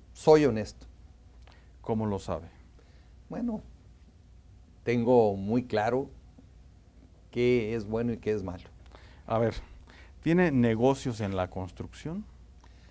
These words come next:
Speaker 1: De toda mi vida tuve una constructora. Hoy no está en funciones.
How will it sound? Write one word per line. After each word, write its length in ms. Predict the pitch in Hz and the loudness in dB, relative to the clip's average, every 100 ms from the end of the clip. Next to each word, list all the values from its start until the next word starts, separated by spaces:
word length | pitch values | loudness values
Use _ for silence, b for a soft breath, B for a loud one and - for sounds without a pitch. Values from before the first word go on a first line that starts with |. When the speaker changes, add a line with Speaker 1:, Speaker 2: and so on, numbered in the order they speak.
| b b b - - - - | b b b -20 -20 -16 -4
Speaker 1:
De 120 | 113 | -2
toda 300 | - 139 156 | 6 6 6
mi 140 | 131 | 4
vida 400 | 110 127 143 135 | 2 4 4 2
tuve 160 | 131 135 | 0 0
una 160 | 139 | 0
constructora. 640 | 135 98 - 85 131 147 - - - - - | -2 -6 -8 -4 0 0 -4 -12 -20 -20 0
Hoy 240 | 120 131 | 4 4
no 120 | 120 | 4
está 200 | 120 - | -2 -4
en 80 | 113 | -6
funciones. 580 | 110 104 117 - - - | -6 -6 -8 -10 -20 -20